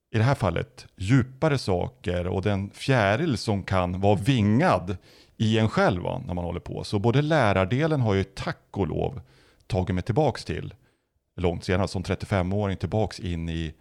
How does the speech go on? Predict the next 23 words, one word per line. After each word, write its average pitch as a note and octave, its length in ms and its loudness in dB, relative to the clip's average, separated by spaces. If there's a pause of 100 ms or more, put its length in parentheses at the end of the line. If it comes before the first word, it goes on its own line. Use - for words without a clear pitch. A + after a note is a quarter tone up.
även G2+ 180 0
om - 60 -
jag A#2 40 4
inte A#2 120 -6
kallar G2+ 320 -2
mig D3+ 100 -2
själv E2+ 220 -2
lärare E2 320 -2
så - 120 -4
är E2+ 40 -2
det F2 80 -2
jag F#2+ 140 -2
är, - 240 -6
va. - 180 -10 (840)
Men A2+ 180 4
också G#2 260 2
befälhavaren, F#2+ 1160 0 (360)
som G#2+ 180 2
du G2 140 2
och G2+ 120 6
jag C#3 220 6
vet, F#2+ 300 -4
Karl-Erik, F2 600 -2